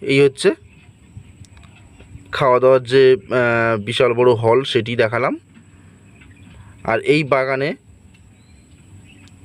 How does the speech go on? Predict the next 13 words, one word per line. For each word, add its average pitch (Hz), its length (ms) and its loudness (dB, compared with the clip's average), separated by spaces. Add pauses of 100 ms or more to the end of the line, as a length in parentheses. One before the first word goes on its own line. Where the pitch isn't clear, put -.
(420)
অনেক 151 280 0
রকমের 147 300 2
বাহারি 131 460 -2
গাছ 147 260 -2
রয়েছে 139 380 2
এবং 131 520 0
চতুর্দিকেই 135 680 0
দেখতে 143 260 2
পাচ্ছেন 160 400 0 (580)
টিন 147 240 2
দিয়ে 139 200 4
ঘেরা 127 280 0
কিন্তু। 135 420 0